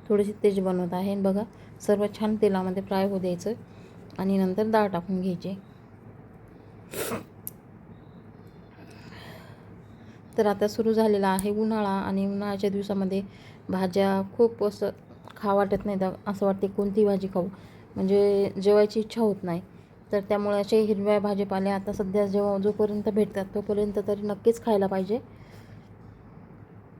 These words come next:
आणि ही, अं, खूप छान असते. अं, शेपूची भाजी ही गरमीची असते,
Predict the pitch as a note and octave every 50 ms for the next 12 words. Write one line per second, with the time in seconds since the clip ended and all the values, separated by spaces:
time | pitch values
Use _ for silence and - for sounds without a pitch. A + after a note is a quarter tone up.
0 | - - - - - - - - - - - - - G3 G3+ G#3 G#3 G#3 G#3 G#3
1 | G#3 G#3 G3+ A3 G#3+ G#3+ - - - F#3+ G3 G3 G3 - B3+ B3+ - - B3+ A#3
2 | A3+ A3+ A3+ A3+ - A3+ G#3+ G3 G3 - - - A3 G3+ G3+ G3 G3 F#3+ F#3+ G3
3 | G3 A3 G#3+ G#3 A3 G#3+ A3 A3+ G#3+ G#3+ G#3 G3 G3+ G#3 G#3+ A3 A#3 A#3 G3+ G3+
4 | G3 G3 G3+ G#3 G3 G3+ G#3+ F#3+ F#3+ F#3+ - F#3